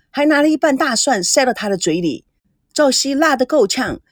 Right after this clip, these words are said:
赵维康在旁边拍手，三个人玩得非常开心。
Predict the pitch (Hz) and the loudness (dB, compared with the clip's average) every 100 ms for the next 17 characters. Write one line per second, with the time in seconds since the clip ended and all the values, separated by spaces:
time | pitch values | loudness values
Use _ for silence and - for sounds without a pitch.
0 | _ - 285 247 - 285 277 220 - 208 | _ 2 4 4 0 -2 0 -2 -2 0
1 | 254 254 277 285 - - - _ _ _ | 0 0 -2 0 0 -2 -4 _ _ _
2 | _ - 294 285 233 233 214 226 262 302 | _ -2 0 2 0 0 0 0 -2 -2
3 | 269 196 170 190 - 180 | -2 -4 -2 -4 -2 -4